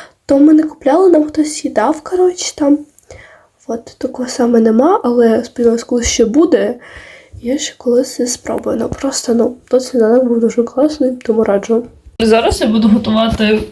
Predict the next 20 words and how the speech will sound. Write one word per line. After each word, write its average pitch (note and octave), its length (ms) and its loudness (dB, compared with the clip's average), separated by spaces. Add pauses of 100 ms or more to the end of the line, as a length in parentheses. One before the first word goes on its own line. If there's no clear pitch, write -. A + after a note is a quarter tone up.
(400)
обід, C#4+ 400 -2
але A3+ 220 4
він A3 140 2
буде, G#3+ 300 2
він G#3+ 300 0
виглядати A#3 480 -6
як B3+ 120 -6
сніданок, D4 720 0
от. G#3 320 2
Але A3+ 320 -4
я A3+ 180 0
знайшла, A3 760 0 (680)
е, C3+ 100 2
у A3+ 180 4
якоїсь A3+ 440 2
американки, A3 800 2
коротше, C#4 440 -6
вона A#3 120 -14
там A3+ 220 -8
знімала, D#4+ 560 0